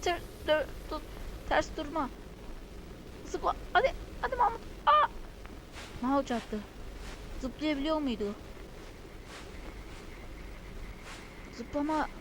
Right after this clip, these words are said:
zıplayabiliyordu, evet. Ve daha da yukarı zıplayabiliyordu.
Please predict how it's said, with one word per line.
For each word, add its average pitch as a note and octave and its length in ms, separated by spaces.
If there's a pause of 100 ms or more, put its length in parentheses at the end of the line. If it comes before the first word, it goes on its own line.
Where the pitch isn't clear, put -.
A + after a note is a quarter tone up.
(120)
zıplayabiliyordu, D4 720
evet. C#4 280 (1000)
Ve C4 80
daha D4+ 200
da E4 60
yukarı C#4+ 360
zıplayabiliyordu. G3+ 600